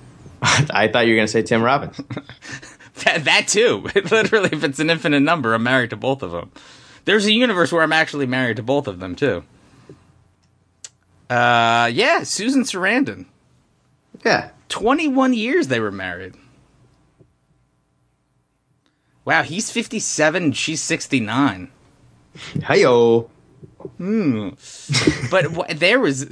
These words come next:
Speaker 2: quite the, uh, quite the big age gap in there,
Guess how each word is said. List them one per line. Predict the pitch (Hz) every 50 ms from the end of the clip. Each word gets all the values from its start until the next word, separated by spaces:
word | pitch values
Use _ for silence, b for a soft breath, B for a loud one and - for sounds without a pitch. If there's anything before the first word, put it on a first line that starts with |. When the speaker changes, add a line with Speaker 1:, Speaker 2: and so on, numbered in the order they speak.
| 131 123 117
Speaker 2:
quite | - - 151 165 180 190 - 180 147 -
the, | - 151 151 147 139 139 135
uh, | 131 131 127 127 120 120 123
quite | - - 151 165 160
the | 165
big | 151 165 156 127
age | 107 127 147 151 143 -
gap | - 90 85 87 - - - - _ _ _ _ _ _ _ _ _ _ _ - _ _ _ _ _ _ _ _ _ _ _ _ _ _ _ _ _ _ _ _ _ _ _ -
in | 117 120 117 110
there, | 104 95 90 87 80 -